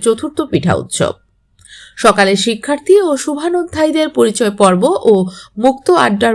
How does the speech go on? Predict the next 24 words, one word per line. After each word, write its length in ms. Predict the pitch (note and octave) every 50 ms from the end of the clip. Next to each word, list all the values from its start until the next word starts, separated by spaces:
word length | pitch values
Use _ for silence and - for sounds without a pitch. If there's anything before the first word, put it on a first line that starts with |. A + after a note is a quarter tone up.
| G3+ F#3+
মধ্য 180 | F#3 F#3 F#3 - A#3+ G#3+ G#3
দিয়ে 140 | G#3 G#3 E4 F#4 D#4+
উৎসবের 400 | - - - G#3 D#3+ E3+ D#3+ D3+ E3+ E3+
শুভ 160 | - - G#3+ G3 G3+ F#3+
সূচনা 340 | F3 E3+ E3+ - B2+ - - D3+ C#3+
হয়। 200 | - C2 - - - - - - - - _ -
দিনব্যাপী 460 | F#3+ G3 F#3 E3+ E3+ E3+ E3 E3+ F3 E3+ F3+
চলছে 300 | F3+ E3+ E3+ E3+ - D4+ F4 F#4 C4+ A#3
বিভিন্ন 260 | A#3 G#3+ A#3 G3+ G3 G3+
গ্রামীণ 440 | F#3+ F#3+ G3 G3+ G3 G3+ A3+ C4+ D#4 D4+ -
খেলাধুলার 520 | - B3+ A3+ G#3 F3+ F3+ G#3 F#3 E3 D#3 - - - D3
আয়োজন, 360 | C#3 C3+ C#3 C#3+ F#3+ A3 D4+ F#4 F#4 - - - - - - G3+ G3+
যার 180 | B3 B3 C4+ D4 D4
মধ্যে 280 | D#4+ D4+ - - B3+ E3 A#2 C#3+
ঐতিহ্যবাহী 720 | F3 F3+ F#3 G3 F#3 F#3+ - G#3 F#3+ F#3 F#3 G3 G#3 G#3 G3
রণপা 400 | F3 F3 E3 D#3+ E3+ E3 E3+ E3
দৌড়, 260 | D#3+ E3 F3 A3 D#4 E4+ - - - - _ - F#3+ F#3
দড়ি 220 | G#3 A3 A3+ B3+
টানাটানি 560 | B3 D4 C#4 C4 C4 C4 B3+ C#4+ C4 C#4+ D#4+ G4 - -
এবং 160 | A#3 G#3 G#3 G3+ G3+ F#3+ - - F3 F#3
বাইবে 320 | F3 F3+ F#3+ A3 G#3+ C#4 C#4+ A#3+ A3+
বাস 160 | F#3+ F3 F#3 - -
ছিল 180 | - - B3+ A3 E3 - - - E3+
অন্যতম 400 | F3 E3 D#3 C#3+ - C#3+ B2+